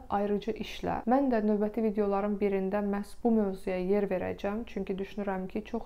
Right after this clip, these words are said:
geniş yayılmış mövzulardan biridir və çox çaşdırıcı mövzulardan biridir. Əslində, çox da yara verən mövzulardan biridir. Mən də bu haqda fikir bildirməyə çalışacağam, amma sən mütəxəssisə müraciət eləməkdən çəkinmə.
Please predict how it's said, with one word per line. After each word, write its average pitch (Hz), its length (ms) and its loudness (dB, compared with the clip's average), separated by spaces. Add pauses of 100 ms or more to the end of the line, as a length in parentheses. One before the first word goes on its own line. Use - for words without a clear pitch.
geniş 233 420 0
yayılmış 190 540 -4 (400)
mövzulardan 196 720 2
biridir 196 260 0
və 247 120 -4
çox 262 200 -8
çaşdırıcı 240 640 -4
mövzulardan 180 720 -2
biridir. 185 320 -4
Əslində, 196 400 -8
çox - 160 -8
da 190 80 -8
yara 175 240 -4
verən 165 320 -6
mövzulardan - 640 -8
biridir. - 480 -6
Mən 269 320 2
də 214 80 2
bu 202 80 0
haqda 180 320 -4
fikir 180 320 -8
bildirməyə 180 560 -4
çalışacağam, 226 560 -4
amma 226 240 0
sən 277 320 -2
mütəxəssisə 220 640 -4
müraciət 214 480 -2
eləməkdən 202 560 -4
çəkinmə. 190 480 -2